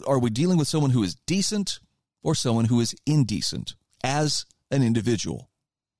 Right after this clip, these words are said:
So you're not getting into the whole group judgment. "Well, these are all indecent people and these are all decent people." But I like Kent McManigle's take on how, uh, how we could better,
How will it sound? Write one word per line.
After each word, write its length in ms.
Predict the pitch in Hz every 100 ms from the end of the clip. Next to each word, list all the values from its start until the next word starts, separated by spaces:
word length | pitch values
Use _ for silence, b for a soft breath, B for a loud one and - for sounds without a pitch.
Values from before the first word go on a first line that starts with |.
| _ _ _ _ _
So 100 | -
you're 100 | 98
not 140 | 117
getting 220 | 117 120 120
into 120 | 101
the 80 | 98
whole 120 | 117
group 420 | 101 117 127 127
judgment. 440 | 120 117 101 82 85
"Well, 80 |
these 180 | 139 190
are 100 | 156
all 520 | 170 156 143 135 127
indecent 500 | 117 107 120 - 120
people 240 | 98 104 120
and 100 | 107
these 200 | 147 135
are 120 | 117
all 300 | 113 113 110
decent 420 | 101 127 117 95
people." 360 | 80 73 104 139 _ _ _ _ _ _ _ _ _ _ _ _ _ _ _ _ _ -
But 100 | -
I 40 | 214
like 220 | 220 -
Kent 240 | - 180
McManigle's 640 | 156 127 120 139 113 87
take 320 | - 101 92 123
on 180 | 101 - b b b b
how, 340 | 143 147 131
uh, 120 | 104
how 160 | 120 156
we 140 | 165
could 180 | - 127
better, 440 | 135 143 131 120